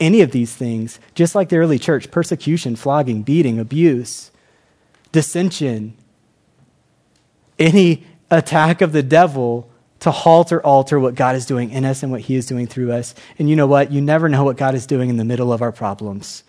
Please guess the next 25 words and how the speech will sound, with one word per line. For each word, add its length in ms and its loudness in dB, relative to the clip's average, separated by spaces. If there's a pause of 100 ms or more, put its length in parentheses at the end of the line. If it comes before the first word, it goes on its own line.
(500)
Because 300 2
in 80 0
this 180 0
text, 300 2
I 100 4
see 180 -4
two 220 -2
men, 300 0
Stephen 320 2
and 120 0
Philip, 380 4 (1040)
and 160 2
they 140 4
were 200 2 (200)
two 160 4
of 80 0
the 80 2
seven 320 2
men 160 2
selected 600 2
to 220 2
handle 380 2
this 320 2 (280)
oversight 640 4
issue. 640 0